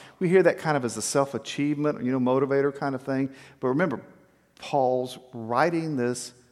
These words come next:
from prison. He, he's not writing it from everything being great. He's writing it from prison. And life is difficult. Life is difficult. It's hard.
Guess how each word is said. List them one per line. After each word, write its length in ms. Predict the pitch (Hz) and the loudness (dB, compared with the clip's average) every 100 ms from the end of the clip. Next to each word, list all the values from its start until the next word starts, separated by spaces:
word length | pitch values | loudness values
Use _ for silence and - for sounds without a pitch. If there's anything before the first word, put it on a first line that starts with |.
| _ _ _ _ | _ _ _ _
from 160 | 123 117 | -8 -4
prison. 320 | 170 117 92 - - _ _ _ _ _ _ _ _ _ _ _ | -2 -2 -6 -16 -20 _ _ _ _ _ _ _ _ _ _ _
He, 180 | 107 - | -12 -12
he's 200 | 113 101 | -10 -6
not 180 | 110 131 | -4 -2
writing 260 | 117 117 117 | -2 0 -2
it 160 | - | -4
from 280 | 120 107 104 - - _ - | -6 -8 -10 -16 -20 _ -10
everything 300 | 110 110 110 | -6 -4 -6
being 220 | 113 123 | -4 -6
great. 260 | 110 98 101 | -6 -6 -6
He's 220 | 117 - _ _ _ - | -8 -10 _ _ _ -6
writing 240 | 110 113 | -4 -2
it 120 | 107 - | -4 -10
from 160 | - 107 | -16 -8
prison. 540 | - 139 98 98 101 - _ _ _ _ - | -2 -2 -2 -12 -20 -20 _ _ _ _ -14
And 100 | 107 | -8
life 220 | 101 101 | -8 -8
is 80 | 104 | -8
difficult. 540 | 123 113 - - - - _ _ _ _ _ _ _ _ _ _ 104 | -8 -8 -10 -20 -20 -20 _ _ _ _ _ _ _ _ _ _ -18
Life 240 | 101 - | -16 -16
is 80 | 101 | -8
difficult. 460 | 120 127 92 - - | -8 -8 -12 -16 -16
It's 140 | 110 | -18
hard. 440 | - - 127 - | -18 -16 -16 -16